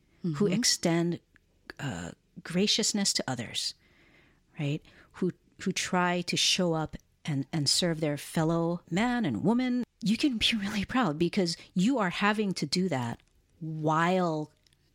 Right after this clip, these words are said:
Speaker 2: Dealing with all this.
Speaker 1: Yeah, <clears throat> while coping with all of this invisible stuff.
Speaker 2: That add up.
Speaker 1: And it's constant.
Speaker 2: It's constant. Yep.
Speaker 1: Yeah. <clears throat> So,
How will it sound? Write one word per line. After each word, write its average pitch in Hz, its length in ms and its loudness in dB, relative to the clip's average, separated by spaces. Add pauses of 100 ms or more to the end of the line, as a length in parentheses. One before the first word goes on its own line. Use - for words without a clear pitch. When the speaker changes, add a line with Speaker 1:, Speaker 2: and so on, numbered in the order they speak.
Speaker 2:
Dealing 175 380 0
with 160 180 -4
all 165 200 -4
this. - 520 -8
Speaker 1:
Yeah, 226 220 0
<clears throat> 269 300 4
while 254 340 2
coping 208 560 0
with 185 180 0
all 330 300 2
of 403 80 -2
this - 220 0
invisible 277 680 0
stuff. - 300 2
Speaker 2:
That 180 260 4
add 202 220 4
up. 247 340 0 (600)
Speaker 1:
And - 120 8
it's - 140 -2 (140)
constant. 233 920 -2
Speaker 2:
It's - 160 0
constant. 196 800 -4
Yep. 180 160 -14
Speaker 1:
Yeah. 135 280 0 (1000)
<clears throat> - 80 2
So, 196 560 4